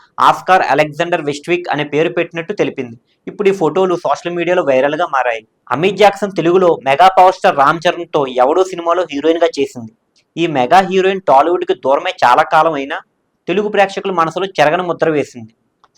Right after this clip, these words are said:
So, అమీ జాక్సన్కి, ఆమె హస్బెండ్ ఎడ్ వెస్ట్విక్కి కంగ్రాట్స్ చెప్దాం.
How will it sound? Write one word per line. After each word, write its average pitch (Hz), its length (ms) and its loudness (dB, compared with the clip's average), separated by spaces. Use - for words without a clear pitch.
So, - 280 2
అమీ 147 180 -4
జాక్సన్కి, 185 720 -2
ఆమె 151 180 0
హస్బెండ్ 143 420 -4
ఎడ్ 151 240 -2
వెస్ట్విక్కి 170 720 -8
కంగ్రాట్స్ 147 420 -2
చెప్దాం. 117 340 -8